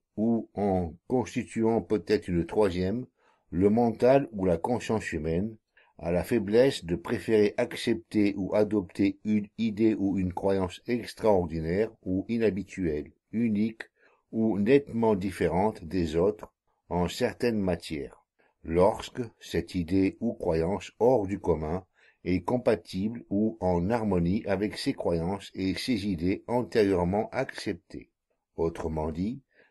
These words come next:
cette troisième tendance, qui est réellement une faiblesse, a ceci de particulier qu'elle semble accorder au mental ou à la conscience d'un individu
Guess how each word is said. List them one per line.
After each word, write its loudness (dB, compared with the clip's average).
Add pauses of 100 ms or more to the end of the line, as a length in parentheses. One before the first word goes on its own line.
(120)
cette -4
troisième 2
tendance, -2 (140)
qui 2
est 2
réellement 4
une 0
faiblesse, -6 (400)
a 2
ceci -2
de 2
particulier -4 (420)
qu'elle 4
semble 0
accorder 2
au 0
mental 0
ou -6
à 4
la -2
conscience -6
d'un 0
individu -4